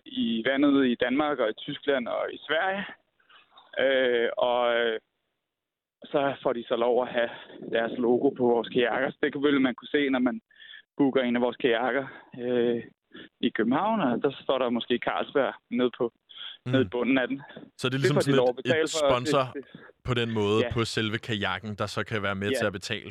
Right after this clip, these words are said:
Speaker 2: for det.
Speaker 1: Ja, og
Speaker 2: Og
Speaker 1: de er jo, de er jo også, øh, øh,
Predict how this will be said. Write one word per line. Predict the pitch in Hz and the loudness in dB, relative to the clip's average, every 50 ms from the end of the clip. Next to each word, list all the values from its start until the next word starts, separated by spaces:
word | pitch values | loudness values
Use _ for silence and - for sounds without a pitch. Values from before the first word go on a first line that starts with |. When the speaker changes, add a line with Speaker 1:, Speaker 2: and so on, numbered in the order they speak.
| - - | -8 -6
Speaker 2:
for | 101 92 90 | -6 -6 -4
det. | 98 98 - _ _ _ _ _ _ _ | -6 -10 -12 _ _ _ _ _ _ _
Speaker 1:
Ja, | - 120 123 107 - - - - _ _ _ _ _ _ _ - | -2 0 0 0 -4 -8 -14 -20 _ _ _ _ _ _ _ -4
og | - 156 | -2 -2
Speaker 2:
Og | - - | -2 -2
Speaker 1:
de | 170 180 | 0 2
er | 180 | 4
jo, | 165 151 143 135 131 127 123 123 - _ | 4 6 6 6 4 4 2 0 -4 _
de | 151 160 160 | -4 0 2
er | |
jo | 151 143 127 123 123 | 2 4 4 4 4
også, | 135 131 - - 156 | 2 0 0 2 2
øh, | 147 143 135 127 123 120 - - - _ _ _ - - - - - - - _ _ _ - 139 | 4 4 4 2 0 -2 -6 -14 -20 _ _ _ -20 -20 -18 -18 -18 -20 -20 _ _ _ -2 0
øh, | 135 135 131 131 127 127 123 | 2 4 4 4 2 2 0